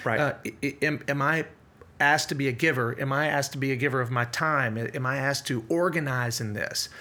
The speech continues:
Speaker 2: Uh, but it does take all of us.
Speaker 1: A-, absolutely. Absolutely. And, you know, in the world, cash is king. I mean, but, you know, I had somebody tell me,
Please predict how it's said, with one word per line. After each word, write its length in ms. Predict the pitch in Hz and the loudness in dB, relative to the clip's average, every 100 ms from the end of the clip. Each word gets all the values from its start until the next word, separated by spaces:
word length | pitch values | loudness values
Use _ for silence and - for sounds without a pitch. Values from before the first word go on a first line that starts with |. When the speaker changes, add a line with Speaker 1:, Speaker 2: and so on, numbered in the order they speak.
| - - - | -18 -20 -4
Speaker 2:
Uh, 200 | 139 123 120 | 0 0 0
but 260 | 170 147 - - - - | 0 0 -4 -20 -10 -6
it 120 | 143 | 0
does 240 | 165 165 | 2 2
take 240 | - 135 - | 0 -2 -2
all 180 | 90 | -2
of 100 | 55 | -2
us. 340 | 71 - 170 - | -4 -2 -2 2
Speaker 1:
A-, 40 | |
absolutely. 540 | 135 151 120 110 - 101 - - | 2 2 0 -2 -4 -10 -10 0
Absolutely. 440 | 123 - 123 110 113 - - - | 0 2 0 0 -4 -8 -6 0
And, 140 | 165 | 2
you 80 | 180 | 4
know, 180 | 160 139 - - - - - - - - | 4 2 -8 -20 -20 -20 -20 -20 -20 -4
in 180 | 151 143 | 0 2
the 100 | 127 | 2
world, 320 | 127 139 107 | 4 4 4
cash 280 | - 127 120 | 4 2 4
is 120 | 127 | 0
king. 300 | - 131 73 - - - - | 2 0 -2 -8 -20 -20 -4
I 60 | 127 | 0
mean, 300 | 131 127 123 - - - - | 4 2 0 -8 -14 -16 -4
but, 240 | 139 131 | 0 2
you 100 | 139 | 2
know, 340 | 135 131 123 127 - - - - - - - - | 2 4 2 0 -10 -20 -20 -20 -20 -20 -4 0
I 60 | |
had 220 | 131 143 | 2 2
somebody 320 | - 135 127 113 | 2 0 2 0
tell 300 | - 139 127 | 2 2 2
me, 360 | 107 107 110 | 0 -2 -4